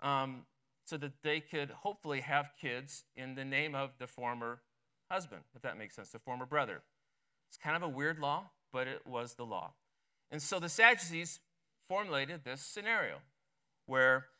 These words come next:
and we're gonna read about it. Um, so Luke chapter twenty. So some of the Sadducees who say there is no resurrection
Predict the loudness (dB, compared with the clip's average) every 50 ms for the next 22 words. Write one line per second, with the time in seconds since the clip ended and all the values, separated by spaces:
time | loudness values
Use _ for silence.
0 | _ _ _ _ -10 -6 -2 0 2 2 2 0 -2 -2 -2 -2 -2 -2 0 -2
1 | -2 -2 -4 -8 -14 _ _ _ _ _ _ _ -10 -10 -10 _ -8 -6 -4 -4
2 | -4 -4 -8 -12 _ _ _ _ _ _ _ -20 _ _ -4 2 4 4 4 4
3 | 2 0 -2 0 2 2 2 2 2 0 -6 -6 -4 -2 -2 0 0 -2 -4 -6
4 | -12 _ _ _ _ _ _ _ _ _ _ _ _ _ _ _ _ _ _ _
5 | _ _ _ _ -12 -8 -4 0 2 4 4 4 4 2 0 0 0 4 6 6
6 | 6 6 2 -4 -6 -6 -6 -8 -8 -10 -12 -14 _ _ _ _ _ _ _ _
7 | _ _ _ _ _ _ _ _ _ _ _ _ _ _ _ _ _ _ _ _
8 | _ _ _ _ _ _ _ _ -8 -4 -4 -2 2 4 6 6 6 6 4 2
9 | 2 2 2 2 4 6 6 6 6 6 4 4 4 4 2 -8 -8 -10 -12